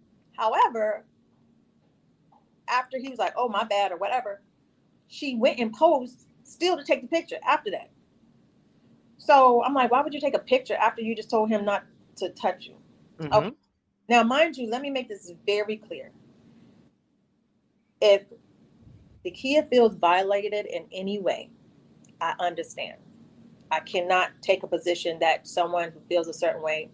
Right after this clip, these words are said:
Speaker 1: shouldn't feel that way. Cool. Um,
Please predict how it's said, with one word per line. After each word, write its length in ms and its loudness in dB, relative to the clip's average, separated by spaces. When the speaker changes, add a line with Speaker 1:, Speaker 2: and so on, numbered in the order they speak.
Speaker 1:
shouldn't 340 -6
feel 160 -6
that 180 -12
way. 180 -14
Cool. 280 -6
Um, 600 4